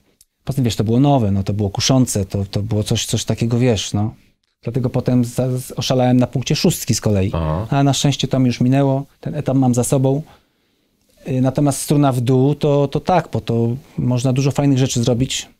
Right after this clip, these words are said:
Speaker 1: y, dotąd nieosi-, które były nieosiągalne w czterostrunowym basie.
Speaker 2: No to tak, ja, ja w swoim mam ten, y, drop, tak, że
Speaker 1: Mhm.
Speaker 2: mogę sobie jedną, tą ostatnią strunę obniżyć, ale myślę sobie o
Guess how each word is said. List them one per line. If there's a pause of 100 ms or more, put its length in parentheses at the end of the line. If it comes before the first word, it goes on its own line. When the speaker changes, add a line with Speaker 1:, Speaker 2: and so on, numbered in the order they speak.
(460)
Speaker 1:
y, (460)
dotąd
nieosi-,
które
były
nieosiągalne
w
czterostrunowym
basie. (160)
Speaker 2:
No
to
tak,
ja, (140)
ja
w
swoim
mam
ten,
y,
drop,
tak,
że
Speaker 1:
Mhm.
Speaker 2:
mogę
sobie
jedną,
tą
ostatnią
strunę
obniżyć,
ale
myślę
sobie
o